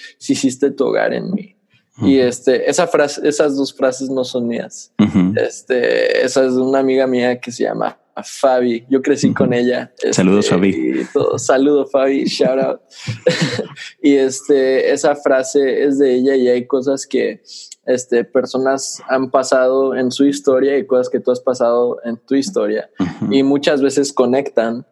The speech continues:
Speaker 2: Ujú.
Speaker 1: Y, este, pero son diferentes perspectivas, ¿no? Y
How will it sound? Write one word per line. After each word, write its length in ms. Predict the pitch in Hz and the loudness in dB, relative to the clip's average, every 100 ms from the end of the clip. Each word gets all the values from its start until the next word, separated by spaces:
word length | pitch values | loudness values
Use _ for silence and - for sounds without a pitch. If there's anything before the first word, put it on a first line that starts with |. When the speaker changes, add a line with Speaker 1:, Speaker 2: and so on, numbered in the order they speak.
| _ | _
Speaker 2:
Ujú. 440 | 107 98 92 90 101 | 0 0 0 -2 -2
Speaker 1:
Y, 140 | 123 117 | 0 2
este, 480 | 113 - 120 117 | 0 -2 0 0
pero 340 | 110 131 131 127 | 2 0 0 -4
son 220 | 120 135 | -2 0
diferentes 560 | 139 139 123 123 143 139 | 2 2 0 2 0 0
perspectivas, 840 | - 127 123 120 - 135 139 117 113 | 0 0 0 -4 0 2 2 2 -2
¿no? 200 | 123 | -2
Y 100 | 147 | 0